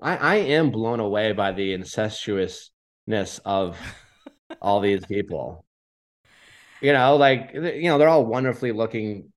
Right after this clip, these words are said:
Speaker 1: good-looking people, but nonetheless, you would just think that, like,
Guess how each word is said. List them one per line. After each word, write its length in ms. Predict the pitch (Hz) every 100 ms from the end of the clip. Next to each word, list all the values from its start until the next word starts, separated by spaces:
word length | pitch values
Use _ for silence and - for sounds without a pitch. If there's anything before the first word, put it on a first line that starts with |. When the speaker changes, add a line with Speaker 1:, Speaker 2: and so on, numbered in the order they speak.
| _ -
Speaker 1:
good-looking 480 | 113 110 110 104
people, 400 | 92 120 123 107 95 92
but 160 | 101 95
nonetheless, 640 | 127 151 135 127 127 113 139
you 80 | 147
would 180 | 135
just 240 | 160 135 -
think 300 | 175 175 -
that, 220 | 135 -
like, 300 | 123 104